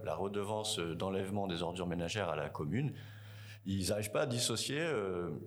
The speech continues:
les ordures ménagères et les ordures, euh, recyclables, on va dire. Donc, eux, ils se disent, « Je paye déjà pour une poubelle, pourquoi je paierais encore pour, euh, une autre poubelle ? » Mais en fait, c'est juste ces deux services différents, puisque de toute façon, en payant la réom, ils nous enlèvent pas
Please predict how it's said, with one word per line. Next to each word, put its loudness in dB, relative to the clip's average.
les -2
ordures 2
ménagères 0
et -2
les 0
ordures, 0
euh, 0
recyclables, 0
on 0
va -2
dire. -4
Donc, 0
eux, 2
ils 0
se -6
disent, « 0
Je 2
paye 0
déjà 2
pour -2
une 0
poubelle, 2
pourquoi 0
je 2
paierais 2
encore -2
pour, 2
euh, 2
une 2
autre 0
poubelle ? » 0
Mais 0
en 0
fait, 2
c'est 2
juste 2
ces 0
deux -2
services 2
différents, 0
puisque -2
de -2
toute -6
façon, 0
en 0
payant 0
la 2
réom, 0
ils 0
nous 2
enlèvent -2
pas -2